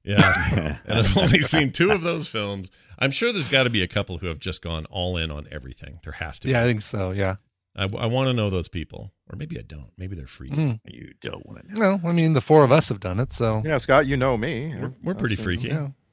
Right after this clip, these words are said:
Speaker 1: We're pretty
Speaker 3: Yeah.
Speaker 1: freaky. We can get
Speaker 3: Pretty
Speaker 1: freaky.
Speaker 3: freaky.
Speaker 1: Yeah. So
Speaker 3: Yeah.
Speaker 1: anyway, uh, it's been a wonderful ten years. Can't wait for more. And, um, uh, there's another thing I was gonna say. Oh, that's on Netflix. Tears of the Sun, Netflix. That's where you're watching it.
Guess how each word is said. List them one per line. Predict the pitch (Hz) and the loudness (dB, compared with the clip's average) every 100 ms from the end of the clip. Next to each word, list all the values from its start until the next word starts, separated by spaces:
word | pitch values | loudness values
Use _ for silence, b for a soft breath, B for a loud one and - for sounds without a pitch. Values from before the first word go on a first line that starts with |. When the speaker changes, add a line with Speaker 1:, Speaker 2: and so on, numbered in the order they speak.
| _ | _
Speaker 1:
We're | - | -20
pretty | 143 143 | -10 -6
Speaker 3:
Yeah. | 185 | -4
Speaker 1:
freaky. | 147 110 110 | -4 -8 -10
We | 107 | -4
can | 117 120 | -2 0
get | 98 | 2
Speaker 3:
Pretty | 285 226 190 | 4 6 4
Speaker 1:
freaky. | 104 | 2
Speaker 3:
freaky. | 285 - 208 190 190 208 | 0 2 2 4 2 0
Speaker 1:
Yeah. | - 98 - _ | 0 -2 -6 _
So | - 113 120 | -4 -2 2
Speaker 3:
Yeah. | 127 | 2
Speaker 1:
anyway, | 117 92 92 90 _ _ - | 2 0 -2 -4 _ _ -4
uh, | 107 | -2
it's | 107 | -2
been | 131 127 | -2 -2
a | 113 | -2
wonderful | 107 120 110 107 | -2 -4 -4 -6
ten | 104 98 | -4 -4
years. | 90 90 | -4 -4
Can't | 110 104 | -4 -4
wait | 101 | -4
for | - | -4
more. | 95 90 87 _ _ _ | -4 -4 -6 _ _ _
And, | 123 110 110 | -6 -4 0
um, | 117 113 113 113 113 | 2 2 0 -4 -6
uh, | 120 | -4
there's | 117 113 | -4 -2
another | 131 120 | -2 -4
thing | 127 | -4
I | 120 | -4
was | |
gonna | 113 | -2
say. | 107 104 85 | -2 -2 -2
Oh, | 143 151 | -2 0
that's | 147 147 - | -2 -2 -2
on | 139 | -2
Netflix. | 127 95 71 - | -2 -4 -10 -10
Tears | - 131 | -4 -4
of | 107 | -4
the | 78 | -6
Sun, | 80 67 | -8 -8
Netflix. | 87 - - - | -12 -12 -18 -16
That's | - 92 87 | -10 -10 -8
where | |
you're | 73 | -10
watching | 65 - | -10 -14
it. | - | -18